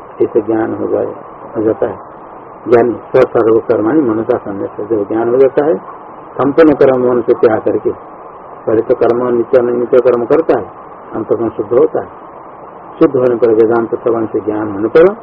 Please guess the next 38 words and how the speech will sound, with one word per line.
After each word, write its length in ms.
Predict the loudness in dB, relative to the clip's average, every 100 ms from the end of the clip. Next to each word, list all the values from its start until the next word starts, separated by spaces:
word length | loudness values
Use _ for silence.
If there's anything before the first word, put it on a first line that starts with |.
| -18 -20 -4
फिर 140 | -2 0
मनसा 360 | 0 -2 -2
संपूर्ण 480 | -2 -2 -4 -2 -2
कर्म 280 | -4 -4 -6
त्याग 260 | -4 -2
करके 280 | 2 2 2 -2 -6 -20 -20 -14
नैव 320 | -2 4 6 6
कुर्व 440 | 6 6 4 2
न 60 | -2
कार्य, 340 | 0 0 -2 -8 -20 -14
न 140 | -8 -4
करता 360 | -4 -4 -4
है 80 | -2
न 100 | -4 -2
करवाता 380 | 0 2 0 -6
है, 100 | -10 -16 -20 -6 -4
ऐसे 160 | -2
रहता 280 | -4 -6 -8
है, 60 | -6
साथ 260 | -6 -6
में 160 | -8 -10
स्थिर 260 | -4 -2 0
हो 100 | -2
जाता 220 | -4 -8
है। 80 | -12 -18 -20 -20 -20 -4
नष्कर्म 580 | 0 0 2 2 2 0
लक्षण 340 | -2 -4 -2
ज्ञान 260 | 0 0 -2
निष्ठा 360 | -4 0 0
है, 60 | 0 -6 -20 -20 -20 -20 -20 -20 -20 -10 -2
कर्म 200 | 0 0
रहित 260 | -2 -2 0 -2 -6 -16 -14 -6
ज्ञान 220 | -2 0
निष्ठा 280 | -2 -4 -6
को 120 | -4
प्राप्त 320 | -2 -4 -4 -6
करता 280 | -6 -2
है। 100 | -2